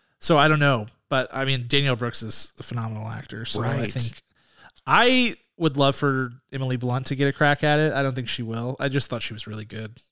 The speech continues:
Speaker 1: in
Speaker 2: Yeah.
Speaker 1: that movie.
Speaker 2: I
Speaker 1: So
Speaker 2: th-, I think she was good. I think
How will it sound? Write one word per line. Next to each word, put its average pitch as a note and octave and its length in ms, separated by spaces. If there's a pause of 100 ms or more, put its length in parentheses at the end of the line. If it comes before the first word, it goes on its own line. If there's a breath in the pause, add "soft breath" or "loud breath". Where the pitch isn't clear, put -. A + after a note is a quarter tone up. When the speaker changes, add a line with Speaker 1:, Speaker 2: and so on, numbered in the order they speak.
(120)
Speaker 1:
in B2 80
Speaker 2:
Yeah. F#2+ 140
Speaker 1:
that F#2 100
movie. A2 320
Speaker 2:
I - 80
Speaker 1:
So B2 240
Speaker 2:
th-, A2+ 260
I C3+ 80
think A3 200
she - 180
was E3+ 180
good. D#3 480 (300 soft breath)
I A2 100
think B2+ 400